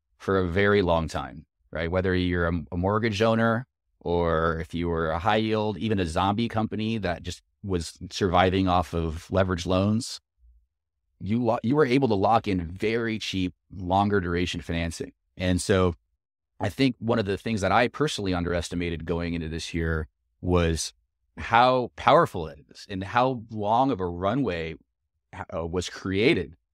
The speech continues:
during that period of time, that, you know, period of excess, frankly. And so I do think the lag effect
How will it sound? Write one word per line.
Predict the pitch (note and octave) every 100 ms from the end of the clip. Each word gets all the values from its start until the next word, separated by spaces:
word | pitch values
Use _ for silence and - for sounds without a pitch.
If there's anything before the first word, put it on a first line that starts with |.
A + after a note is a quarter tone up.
| -
during | - G2 F#2 F#2 F2 E2+ _ _ _ _ _ _ -
that | G2 F#2+
period | G#2+ G#2 F#2+
of | F2 -
time, | F#2+ D#2+
that, | F2+ F2+
you | F#2
know, | F2 -
period | - - F2
of |
excess, | G2+ - - - -
frankly. | - F2 - D2 - _ _ _ -
And | F#2
so | - G2+ F#2 - _ _ _ _ _ -
I | G#2+
do | G2 B2+
think | C3+ B2
the | G2
lag | G2 A2
effect | A2+ - F2 E2+ -